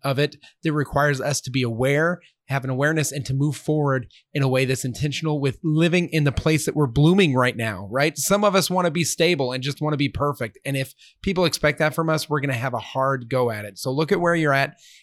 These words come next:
and then learn how to embrace where you're at in regards to the life cycle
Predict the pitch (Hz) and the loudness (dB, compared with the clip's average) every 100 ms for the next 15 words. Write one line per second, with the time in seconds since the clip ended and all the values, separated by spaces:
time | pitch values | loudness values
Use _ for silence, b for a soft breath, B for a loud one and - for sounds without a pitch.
0 | - 151 151 151 143 139 151 156 135 147 | -4 0 2 0 -2 0 2 2 0 -2
1 | 160 135 117 123 127 135 - 131 131 120 | -2 -4 -4 -2 0 0 0 -2 -2 0
2 | 113 117 127 120 117 120 - 120 113 110 | 0 -2 -4 -4 -2 -2 -4 -8 -6 -4
3 | 113 - 113 101 113 - | -4 -4 -6 -6 -8 -8